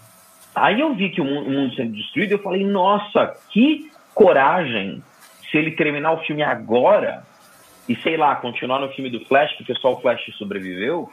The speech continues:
A-, aí ago-, agora eu vou aplaudir o Snyder. E n-, não que o, o, a solução do filme tenha estragado isso, porque afinal é um filme, hum, tradicional de quadrinhos, ele tem que terminar bem. Mas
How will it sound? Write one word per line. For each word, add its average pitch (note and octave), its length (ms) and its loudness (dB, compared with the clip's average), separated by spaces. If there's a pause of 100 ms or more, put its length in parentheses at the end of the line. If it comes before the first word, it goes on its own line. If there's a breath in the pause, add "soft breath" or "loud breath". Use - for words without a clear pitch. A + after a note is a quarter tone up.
(800 loud breath)
A-, A#2 320 2
aí A#2 260 2
ago-, F3 200 2
agora A2 680 2
eu D#3 140 -2
vou E3+ 220 2
aplaudir F3+ 460 4
o G3 100 -4
Snyder. D#3+ 480 -6 (460)
E D#3 60 0
n-, F#3+ 160 0
não B3 200 2
que C#4+ 220 -2
o, F3 320 -2
o, - 80 0
a C#3+ 200 -2
solução D3+ 420 -2
do D3 80 -8
filme D3+ 220 -6
tenha D3+ 180 -2
estragado D3+ 560 2
isso, B2+ 300 -6
porque - 160 -4
afinal B2 400 0
é - 20 0
um C3+ 60 -4
filme, C#3 340 -4 (240)
hum, G#2 200 -4 (180)
tradicional A2 540 2
de G#2+ 80 -10
quadrinhos, A2+ 460 2
ele C#3 120 -2
tem C3 140 -4
que C3 80 -12
terminar C3+ 240 -4
bem. A2 280 -2 (1040)
Mas F3+ 400 2